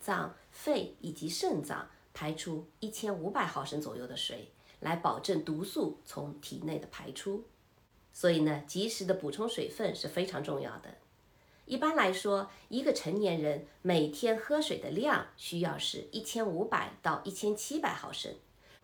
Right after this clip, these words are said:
如果是体力劳动者，那对水的消耗就更多。在户外作业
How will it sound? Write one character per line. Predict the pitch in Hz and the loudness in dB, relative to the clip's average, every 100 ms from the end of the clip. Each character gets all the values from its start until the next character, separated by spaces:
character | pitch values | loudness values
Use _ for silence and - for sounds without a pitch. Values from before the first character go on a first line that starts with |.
| - | -2
如 | 240 | 2
果 | 208 | 4
是 | 175 208 | 4 2
体 | 208 - | 0 0
力 | 151 339 | 2 4
劳 | 214 151 | 4 4
动 | 170 | 0
者， | - - - - - | -2 -4 -10 -14 -6
那 | 180 | -4
对 | 165 | -2
水 | 156 - - | -2 -2 -2
的 | - | -4
消 | 196 180 | 0 0
耗 | 180 - - | 0 -4 -4
就 | - | -6
更 | - 294 185 | 0 0 0
多。 | 143 143 - _ _ _ _ | -2 -4 -8 _ _ _ _
在 | - 214 | -2 0
户 | 262 | 2
外 | 240 208 | 4 6
作 | 185 226 | 4 2
业 | 202 247 175 | 2 2 0